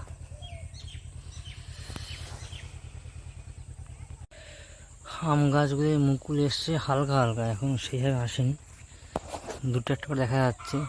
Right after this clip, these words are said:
ক্যামেরায় হয়তো নাও দেখা যেতে পারে, হালকা হালকা এসছে। এদিকেও সেম, কিন্তু উপরের গাছটাতে দেখা যাচ্ছে। এদিকে দেখানোর চেষ্টা করি হয় কি না। হ্যাঁ, এই দেখানো আছে, এই।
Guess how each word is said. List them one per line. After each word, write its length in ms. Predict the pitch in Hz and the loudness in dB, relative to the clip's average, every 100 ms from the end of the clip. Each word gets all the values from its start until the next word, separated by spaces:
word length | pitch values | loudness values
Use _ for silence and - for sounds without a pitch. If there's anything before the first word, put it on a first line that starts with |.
| - | -2
ক্যামেরায় 300 | 135 131 131 | 2 6 6
হয়তো 120 | 127 123 | 6 6
নাও 120 | 123 123 | 6 6
দেখা 120 | 113 120 | 6 4
যেতে 140 | 123 113 | 4 2
পারে, 160 | 117 147 - - - - - 571 571 640 - - - - - | 2 -2 -8 -18 -18 -18 -18 -18 -18 -18 -16 -16 -16 -14 -2
হালকা 240 | 135 135 135 | 0 2 2
হালকা 180 | 131 123 | 2 0
এসছে। 260 | 107 - 131 - - - - - - - - - - - - - - - - - 139 | 0 -6 -10 -10 -14 -20 -20 -20 -20 -20 -20 -20 -20 -20 -18 -18 -20 -20 -18 -4 -2
এদিকেও 380 | 135 - 151 147 127 - - | -2 0 2 2 0 -12 -2
সেম, 220 | 143 127 139 - | 2 2 0 -2
কিন্তু 280 | 135 139 139 135 | 2 4 4 0
উপরের 340 | 131 147 147 135 143 | 2 2 4 4 2
গাছটাতে 360 | 135 - 156 143 117 107 - 135 | 0 0 -2 -2 -2 -8 -8 -6
দেখা 200 | 131 - 143 | -6 -6 -4
যাচ্ছে। 320 | 127 - - - - - - - - - - - - | -4 -4 -4 -4 -12 -14 -16 -14 -14 -14 -16 -14 -8
এদিকে 240 | 156 131 139 | -6 -4 -4
দেখানোর 260 | 135 135 131 | 0 0 0
চেষ্টা 200 | 127 - 131 | -4 -4 -2
করি 120 | 131 123 | 0 2
হয় 120 | 123 | 2
কি 80 | 120 120 | 0 -2
না। 60 | 127 - - - | -2 -8 -14 -4
হ্যাঁ, 180 | 131 127 | -2 0
এই 60 | 120 123 | -2 -4
দেখানো 280 | 120 123 123 | -4 -2 -2
আছে, 160 | 120 - | -6 -8
এই। 60 | 117 | -10